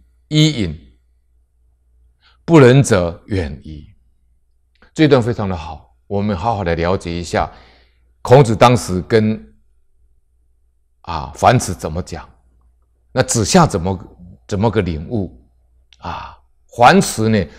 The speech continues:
他领悟力比较稍微比较差一点，所以他听不懂他老师在讲什么，哈哈。然后呢，他去问他同学子夏，子夏告诉他，啊。那么这里面呢，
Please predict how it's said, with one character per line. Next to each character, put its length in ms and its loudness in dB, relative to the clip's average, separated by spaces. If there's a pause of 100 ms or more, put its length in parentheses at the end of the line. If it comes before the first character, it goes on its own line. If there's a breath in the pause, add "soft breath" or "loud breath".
(140 soft breath)
他 160 -8
领 260 -4
悟 100 -2
力 140 -4
比 140 -12
较 180 0
稍 220 -2
微 160 -2 (760)
比 120 -12
较 320 4 (400)
差 300 -2
一 120 2
点， 220 -6 (580)
所 120 -6
以 40 0
他 100 0
听 220 0
不 100 6
懂 120 4
他 120 0
老 160 2
师 160 -10
在 100 -2
讲 220 -8
什 200 -14
么， 260 -20 (440)
哈 220 -2
哈。 220 -2 (320 loud breath)
然 140 4
后 220 8
呢， 60 6 (380 loud breath)
他 200 0 (240)
去 120 -2
问 120 4
他 120 4
同 280 0
学 240 -4
子 220 -12
夏， 260 2 (400)
子 120 -8
夏 160 -2
告 120 -4
诉 160 -10
他， 320 -12 (840)
啊。 420 -12 (2250)
那 80 -4
么 80 4
这 120 8
里 160 4
面 180 6
呢， 100 4